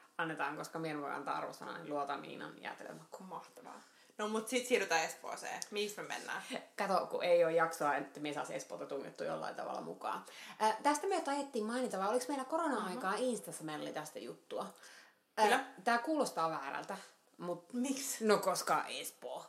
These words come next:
Speaker 1: Ja tää on mun vanhoilla huudella Kivenlahti, joka ei nyt oo niinku the most scenic place in the universe. Mutta oon aiemmin vouhkannut sitä Taste of Thailandista. Tää on itse asiassa Taste of Thailandin nurkilla. Osoite oli Merivirta yksitoista A,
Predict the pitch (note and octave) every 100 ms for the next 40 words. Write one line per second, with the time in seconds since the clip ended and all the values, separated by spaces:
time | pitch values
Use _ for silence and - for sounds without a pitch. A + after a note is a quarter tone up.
0 | - F3 E3+ E3 D#3+ E3 D#3+ D3 E3 F3+
1 | F#3+ E4+ D#4 G#3 D3+ D3 - E3 D3+ F3+
2 | A#3 A#3+ A3 F3+ E3+ E3 E3 E3 D#3+ D#3+
3 | D#3 D3+ - D3+ D3 D3+ - - _ _
4 | _ - - D3 C#3+ D3+ - E3+ A3 A#3
5 | - - - - - - A3 D#4 - G#4
6 | - A3+ A3 A3+ C4 D4 B3+ F#3+ G#3 G3+
7 | F#3+ F#3 F#3+ F#3+ F#3+ F#3 E3+ F#3+ F3+ D3
8 | A#2+ - - G3+ G#3+ E3 - E3+ F3+ F3
9 | E3+ D#3+ D#3 D#3 D3 D3 D#3 D3+ D#3+ C#3
10 | - A3 B3 F#3+ - F#3+ F3+ E3+ E3+ G3+
11 | A#3+ G#3+ F3+ E3+ - F#3+ - - - -
12 | - D3 -